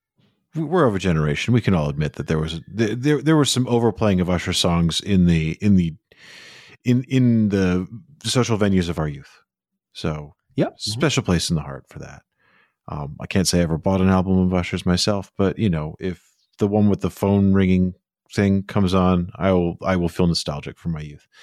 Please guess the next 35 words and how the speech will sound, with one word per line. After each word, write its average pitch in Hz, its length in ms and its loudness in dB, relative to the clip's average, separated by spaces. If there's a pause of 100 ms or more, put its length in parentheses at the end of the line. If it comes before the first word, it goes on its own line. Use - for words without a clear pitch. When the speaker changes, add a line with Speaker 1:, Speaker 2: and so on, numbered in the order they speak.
(480)
Speaker 1:
Um, 95 680 0 (580)
greater 117 320 2
Speaker 2:
I 107 40 2
think 101 200 2
it's 95 100 4
called 92 220 2
Speaker 1:
than 87 100 2
Speaker 2:
You 139 60 2
Don't 120 220 2
Have 92 140 -14
to 95 100 -12
Call. 90 400 -6 (540)
Speaker 1:
Pardon? 113 220 -2 (800)
Speaker 2:
I 143 60 0
think 175 100 2
it 165 40 4
was 139 60 2
called 139 220 0
You 160 80 2
Don't 160 120 4
Have 143 120 0
to - 60 -4
Call. - 420 -2 (260)
Speaker 1:
Okay. 110 220 -4 (520)
Um, 104 380 0 (1800)
greater 117 320 2
than 95 240 2
the 92 140 2
guy 92 320 0
in 85 100 2
Black 78 200 -4
Sabbath, 69 360 -10
'cause, - 320 -10 (100)
you 101 100 -4
know, 65 180 -20